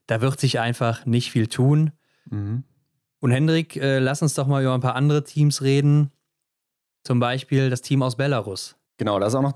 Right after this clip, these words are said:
Speaker 2: mein Team hier, was ich noch weiter auf der Liste habe. Über die Frauen brauchen wir, glaub ich, nicht lange zu sprechen.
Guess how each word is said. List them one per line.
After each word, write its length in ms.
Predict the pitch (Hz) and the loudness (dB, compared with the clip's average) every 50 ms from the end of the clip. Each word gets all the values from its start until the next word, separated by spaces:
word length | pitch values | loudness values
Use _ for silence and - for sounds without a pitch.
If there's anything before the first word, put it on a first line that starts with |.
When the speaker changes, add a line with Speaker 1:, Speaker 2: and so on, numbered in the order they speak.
| - - | -6 -4
Speaker 2:
mein 260 | - 117 117 123 131 131 | -2 0 0 0 0 -2
Team 200 | - 139 135 131 | 0 2 2 4
hier, 260 | 123 131 123 120 110 | 4 4 4 2 2
was 120 | 113 107 | 0 -2
ich 100 | 113 - | -2 0
noch 240 | 123 110 104 - - - | 0 -2 -2 -4 -12 -16
weiter 420 | - 101 104 104 120 - 127 - | -8 -4 -4 -4 -2 -4 -4 -4
auf 160 | - 110 - | -4 -4 -2
der 120 | - 107 104 | -2 -2 0
Liste 340 | 113 120 - - 92 92 117 | 0 -2 -2 -4 -6 -6 -4
habe. 380 | 120 135 139 139 151 147 143 - - - _ _ _ _ _ _ _ _ - | -4 -4 -2 0 0 0 0 -2 -6 -16 _ _ _ _ _ _ _ _ -4
Über 180 | 120 117 120 | -2 0 0
die 100 | 120 117 | 0 -2
Frauen 460 | - - - 104 104 117 127 135 131 113 | -4 -4 -4 -2 0 0 2 2 2 2
brauchen 220 | 110 117 135 143 | 0 0 0 0
wir, 120 | 143 120 | 0 0
glaub 260 | 101 101 107 123 135 135 | 0 0 -2 0 0 -2
ich, 100 | 123 - | 0 0
nicht 180 | 131 127 123 - | 0 0 2 0
lange 340 | 117 117 123 120 113 113 | 2 2 2 2 2 0
zu 120 | - - 110 | -4 -8 -10
sprechen. 840 | - - - - 110 117 127 - - 139 135 135 135 139 - - | -10 -10 -6 -4 -2 -2 -2 -2 0 2 4 4 4 4 2 0